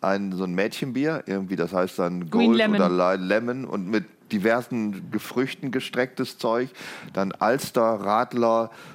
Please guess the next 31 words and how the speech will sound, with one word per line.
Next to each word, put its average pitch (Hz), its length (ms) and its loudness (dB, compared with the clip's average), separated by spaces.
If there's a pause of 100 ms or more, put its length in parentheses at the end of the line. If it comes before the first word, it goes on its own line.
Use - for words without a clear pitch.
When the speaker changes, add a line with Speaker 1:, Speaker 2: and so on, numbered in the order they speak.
(160)
Speaker 1:
äh, 101 40 2
was 95 440 4 (100)
weiß 85 680 -2
Speaker 2:
Pampelmuse, 226 360 4
es 202 80 0
gibt 220 160 -2
irgendwas 311 280 2
mit 294 120 0
Pampelmuse. 254 680 2 (180)
Von 220 100 4
Speaker 1:
Ja, 254 60 8
Speaker 2:
den 220 120 8
Speaker 1:
also 214 120 6
Speaker 2:
Leuten, 285 140 4
die 254 60 4
Speaker 1:
Weizen. 247 120 8 (100)
Speaker 2:
normalerweise 254 540 4
Weizen 214 320 2
bringen. - 260 -4
Speaker 1:
Weizen 165 360 2
ist - 180 -4
ganz 147 240 0
schlimm, 143 240 -2
das 120 160 0
gibt's 123 180 -2
mit 101 200 -2
Banane 101 560 2
und 90 180 4
Pfirsich 143 560 0
versetzt. 123 580 -2
Also 92 180 -2